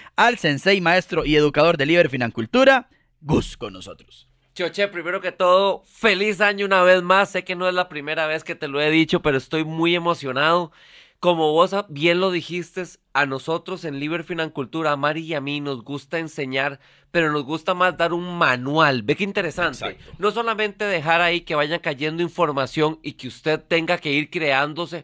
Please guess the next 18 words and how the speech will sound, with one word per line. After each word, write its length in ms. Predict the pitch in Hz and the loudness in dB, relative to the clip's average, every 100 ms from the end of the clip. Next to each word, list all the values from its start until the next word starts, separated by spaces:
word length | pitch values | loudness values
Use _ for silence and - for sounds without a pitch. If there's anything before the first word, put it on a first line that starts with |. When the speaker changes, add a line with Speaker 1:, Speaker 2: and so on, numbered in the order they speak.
| _ | _
Speaker 2:
porque 180 | 185 165 | -2 -2
eso 100 | 175 | 0
fue 140 | 220 | 2
lo 60 | 226 | 2
que 80 | 214 | 0
nos 160 | 196 | 0
pasó 220 | 160 143 | 0 2
a 40 | 175 | 2
nosotros 400 | 196 190 190 185 | 4 2 0 -4
hace 180 | 160 175 | -6 -6
una 160 | 175 | -4
década. 420 | 170 185 123 92 - | -2 -2 -4 -8 -4
Speaker 1:
Claro. 260 | 104 92 78 - | -2 -2 -4 -6
Speaker 2:
Nosotros 280 | 160 170 226 | -4 -2 -2
leíamos 380 | 196 180 196 147 | 0 0 -2 -4
libros, 480 | 123 160 160 147 135 | 0 0 0 -2 -6
escuchábamos 720 | - 131 160 156 170 160 - | -10 -6 0 2 0 -6 -4
cosas, 540 | 165 165 156 139 - | 2 4 4 -2 -4